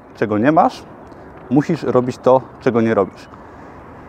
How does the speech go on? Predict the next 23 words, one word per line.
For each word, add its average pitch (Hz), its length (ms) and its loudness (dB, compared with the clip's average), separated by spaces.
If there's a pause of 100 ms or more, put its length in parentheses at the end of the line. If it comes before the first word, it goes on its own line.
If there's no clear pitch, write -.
(360)
Mam 135 140 4
nadzieję, 131 220 6
że 117 60 -2
ten 123 120 4
film 117 160 -6
Ci - 80 -14
się 117 80 -2
podobał. 156 460 2
Jak 123 180 2
chcesz - 220 0
troszkę 127 260 -2
więcej 120 300 -2
informacji 143 600 -2
i 135 40 0
motywacji 151 640 0
oraz 135 460 2 (220)
troszeczkę 123 480 0 (460)
wiedzy 135 360 2
odnośnie 120 320 2
wydawania 107 400 2
książek, 139 400 0
zapraszam 113 400 -2
Cię 107 220 0